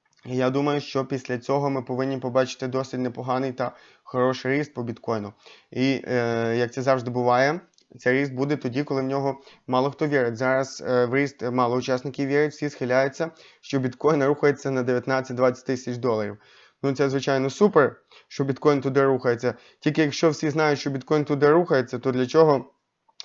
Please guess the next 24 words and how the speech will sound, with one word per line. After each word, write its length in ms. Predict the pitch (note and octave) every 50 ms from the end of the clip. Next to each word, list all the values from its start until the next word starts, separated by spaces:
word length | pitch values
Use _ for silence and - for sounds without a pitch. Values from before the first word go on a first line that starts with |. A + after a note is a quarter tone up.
| - -
туди 220 | C#3 C3+ C#3+ D3+
ціні 240 | C#3+ - C#3+ D3+ D3+
біткоін 340 | C#3 C#3 B2+ - D3+ C#3+ C#3
йти, 180 | C3+ D3+ C#3+
щоб 180 | B2+ - - A#2+
всі 220 | A#2 - D3 C3 B2+
зараз 340 | C3 B2+ C3+ C3+ C3 B2+ C3
продали, 460 | - C3+ C3+ B2+ C#3 C#3+ C#3 C3+ C3
наприклад, 480 | C3 B2+ C3 C3+ B2+ C3 B2+ B2+ B2+
по 220 | - C3 C3 A#2 - - - - _ _ _ _
двадцять 400 | - B2 B2 C3+ C3 B2+ - _
п'ять 340 | - C3+ C3 C3 B2+ B2+ -
вісімсот 760 | B2+ B2 B2 B2+ B2 - C3 B2+ B2 - C3+ C3 B2+ B2+ - - _ - -
і 360 | - C3 B2+ B2+ B2+ B2+ B2+ A#2+ A2 - _ - _ _ _
закупились 520 | B2+ B2+ B2 B2 C3+ B2 C#3+ C#3 C#3 C3 C3
по 120 | - C3+
дев'ятнадцять, 600 | B2+ C3 B2+ C3 C3 D3 E3 F3+ F3 F3 D3+ C3
відкупили? 500 | C3 A#2+ - C3 A2+ A#2 A#2 A2 A2 G#2+ - _ _ _ _ _ _ -
Ну, 220 | B2+ B2 B2 - -
смислу 380 | B2 - - C3 C3+ C3 C#3 C#3+
не 80 | D3
бачу. 320 | C#3+ C#3+ C#3 A#2+ - - G2 - _ _ _ _ _ _ _ _ _ _ _ _ - - - -
Тому, 220 | C3+ C3 C#3+ D3+
друзі, 360 | D3+ E3 E3+ E3+ D#3+ E3+ E3+